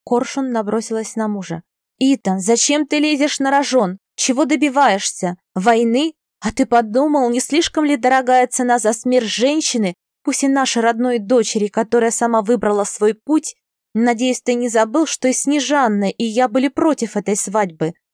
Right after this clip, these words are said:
Но ты нас не послушал, в очередной раз пошёл на поводу своей любимой дочери.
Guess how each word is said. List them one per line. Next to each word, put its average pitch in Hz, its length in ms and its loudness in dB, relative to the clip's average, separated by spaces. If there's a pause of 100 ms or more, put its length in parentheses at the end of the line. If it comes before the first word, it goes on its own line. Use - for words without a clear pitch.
(260)
Но 226 240 0
ты 240 180 0
нас 220 260 0
не 233 120 0
послушал, 220 760 0
в 190 60 -4
очередной 233 560 0
раз 233 180 0
пошёл 233 420 0
на 220 100 0
поводу 226 420 0
своей 233 280 0
любимой 233 480 0
дочери. 208 540 0